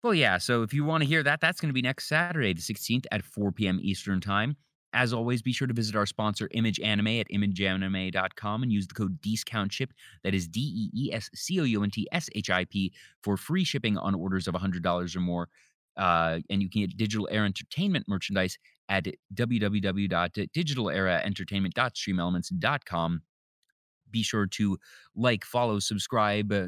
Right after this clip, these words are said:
here on Twitch, Twitter, Facebook, Instagram, uh, TikTok, and YouTube. And, uh, of course, on YouTube, you can check out the trailer for Kokoro no Pro, our upcoming, uh, visual novel, uh, wrestling game that's being headed up by R J and Mario.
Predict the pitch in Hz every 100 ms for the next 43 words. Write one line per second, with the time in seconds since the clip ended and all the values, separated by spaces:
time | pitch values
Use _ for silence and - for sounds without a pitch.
0 | - - 104 98 - 90 - 139 - -
1 | _ _ - 110 95 - 117 - 98 -
2 | 117 - 104 104 98 98 92 - _ -
3 | - 110 101 - 110 113 101 139 117 110
4 | - - _ 101 104 98 87 - 107 -
5 | 101 104 101 104 95 95 87 101 101 -
6 | - 107 104 95 101 92 - 123 95 92
7 | 90 85 - 110 110 82 - 104 - 101
8 | 92 90 71 92 104 98 101 95 92 78
9 | 92 98 92 92 90 82 _ _ _ _
10 | 87 85 80 80 82 110 - 107 95 87
11 | 85 101 95 85 87 107 98 85 85 -
12 | 92 87 87 - 87 - 90 85 87 87
13 | 87 85 85 98 110 92